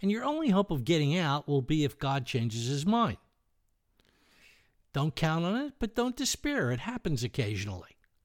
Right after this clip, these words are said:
Remember the dinosaurs? Anyway, such notable figures as Socrates, Aristotle, and Plato live in limbo forever. Let's face it,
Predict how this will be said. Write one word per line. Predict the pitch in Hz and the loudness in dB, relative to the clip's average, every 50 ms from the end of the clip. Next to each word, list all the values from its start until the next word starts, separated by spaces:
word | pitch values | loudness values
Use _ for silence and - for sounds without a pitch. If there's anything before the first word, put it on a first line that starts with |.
| _ _ _ _ _ _ | _ _ _ _ _ _
Remember | - 123 127 135 135 127 135 | -2 0 0 0 2 0 0
the | 123 131 | -2 -2
dinosaurs? | 110 123 135 135 147 160 151 - - 196 240 294 - - - - _ _ _ _ _ _ _ _ _ _ _ _ _ _ _ _ _ _ _ _ _ _ _ _ _ - | -2 -2 -2 -2 -2 -2 -4 -2 -2 -2 -4 -4 -6 -12 -18 -20 _ _ _ _ _ _ _ _ _ _ _ _ _ _ _ _ _ _ _ _ _ _ _ _ _ -2
Anyway, | 294 302 233 165 139 123 139 - - _ _ - _ - - - _ _ _ _ | 0 2 4 4 4 4 2 -2 -6 _ _ -20 _ -20 -20 -20 _ _ _ _
such | - - - 269 202 - | -10 -6 -4 -4 -2 2
notable | 175 170 196 220 226 226 180 170 170 143 | 4 6 8 8 8 6 6 2 -2 -2
figures | - - 190 175 180 196 196 180 156 | 2 0 0 2 2 -2 -2 -2 -2
as | 123 117 107 101 - - - - - | -2 -4 -2 -4 -6 -6 -8 -12 -12
Socrates, | - - - 202 185 - - 214 196 - - 185 180 175 180 185 180 175 - - - - _ - _ - | -6 -2 0 0 0 -2 -4 -6 -6 -6 -6 -8 -6 -6 -6 -8 -10 -10 -14 -16 -18 -20 _ -20 _ 0
Aristotle, | - 180 185 185 170 - - - 165 156 160 165 156 160 - | 2 2 2 2 0 -2 -2 -2 -2 0 -2 -4 -6 -6 -4
and | - 143 131 - | -2 -2 -2 -2
Plato | - - 196 190 170 131 113 107 113 127 156 175 - - - - - _ - - _ - _ - - | 0 4 4 6 6 4 2 0 -2 -4 -6 -8 -10 -16 -20 -20 -20 _ -20 -20 _ -20 _ -4 0
live | 143 147 170 175 170 160 160 175 | 2 6 6 6 6 4 2 0
in | 156 147 147 139 | 2 2 4 4
limbo | 143 151 151 143 127 117 95 98 113 135 - _ _ _ _ _ _ _ | 4 4 4 4 4 2 0 -2 -4 -8 -8 _ _ _ _ _ _ _
forever. | - - 175 160 151 143 135 107 92 - - - - _ _ _ - _ - _ _ _ _ _ _ _ - - - _ _ _ _ _ _ _ _ _ _ _ _ _ _ _ _ _ - - | -8 -2 2 4 6 6 6 6 2 -2 -12 -16 -20 _ _ _ -20 _ -20 _ _ _ _ _ _ _ -20 -20 -20 _ _ _ _ _ _ _ _ _ _ _ _ _ _ _ _ _ -6 -2
Let's | 294 226 - - | -2 -2 -2 -2
face | - - 85 87 - | -6 -4 -6 -6 -10
it, | - | -12